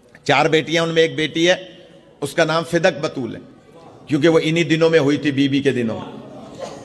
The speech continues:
तो उसका नाम फिदक बतूल रखा, और नाम भी एक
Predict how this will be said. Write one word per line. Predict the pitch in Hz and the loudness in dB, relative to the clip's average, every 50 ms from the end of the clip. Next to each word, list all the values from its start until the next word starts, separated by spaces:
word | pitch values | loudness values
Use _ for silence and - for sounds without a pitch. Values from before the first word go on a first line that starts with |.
| - | 0
तो | - 147 | 2 2
उसका | 139 - 156 156 | 2 4 2 2
नाम | 151 151 165 156 | 2 2 0 0
फिदक | 131 160 156 156 165 | 2 0 2 4 2
बतूल | 160 131 135 - - 131 131 113 | 2 2 -2 0 0 -2 0 0
रखा, | - - - - 110 - - - - - - - - - - - - - - - - | 0 -2 -2 -4 -6 -6 -6 -10 -14 -14 -14 -16 -16 -18 -18 -20 -20 -20 -16 0 4
और | 120 135 143 139 135 139 135 107 | 4 6 6 4 2 -2 -2 2
नाम | 120 135 139 147 151 147 | 4 6 6 6 6 6
भी | 147 151 | 4 4
एक | 151 147 - - - - - - - | 4 2 0 -6 -16 -16 -18 -20 -14